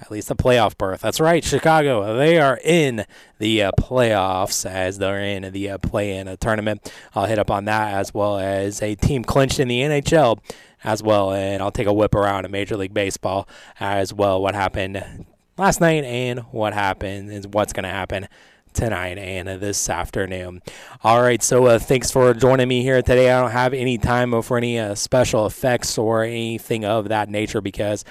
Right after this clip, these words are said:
I only have a little bit of time, uh, here with you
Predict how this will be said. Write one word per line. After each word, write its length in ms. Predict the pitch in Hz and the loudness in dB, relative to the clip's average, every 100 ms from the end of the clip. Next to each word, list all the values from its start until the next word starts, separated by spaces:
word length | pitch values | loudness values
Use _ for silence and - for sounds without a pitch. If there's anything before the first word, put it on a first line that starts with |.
| - - | -20 -6
I 140 | 104 | 0
only 220 | 107 107 101 | 2 0 -2
have 200 | 107 104 | -2 0
a 60 | |
little 180 | 101 101 | 0 2
bit 120 | 101 | 0
of 120 | 98 | 0
time, 320 | - 104 101 101 | 0 -2 -2 -4
uh, 120 | 95 | -10
here 340 | - 110 104 | -6 -2 -2
with 320 | 98 107 - | 0 -2 -2
you 160 | 107 | -4